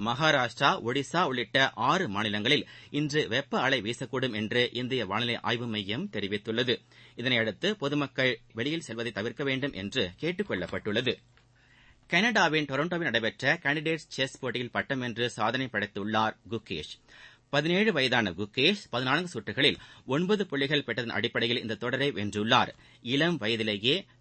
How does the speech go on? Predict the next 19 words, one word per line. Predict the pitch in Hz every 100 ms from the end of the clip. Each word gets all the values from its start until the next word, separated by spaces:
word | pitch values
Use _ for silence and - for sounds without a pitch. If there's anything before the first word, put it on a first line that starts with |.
| -
ஃபிடே | 165 180
candidates | 180 123 131 135 -
chess | 117 -
தொடரை | 110 110 107
வென்ற | 107 104 123 110
இரண்டாவது | 123 143 151 151
தமிழக | 98 113 120
வீரர் | 113 110
இவர் | 92 117 -
என்பது | 110 104 113 113
குறிப்பிடத்தக்கது. | 151 156 147 101 104 127 120 113 - - - - - -
அடுத்து | 117 156 202
நடைபெற | 139 139 135
இருக்கும் | 120 113 127 127
உலக | 127 151 175 170
chess | 143 147 -
champion | 120 117 117 107
போட்டியில் | 104 101 143 101 -
சீனாவின் | - 175 160 139 135 127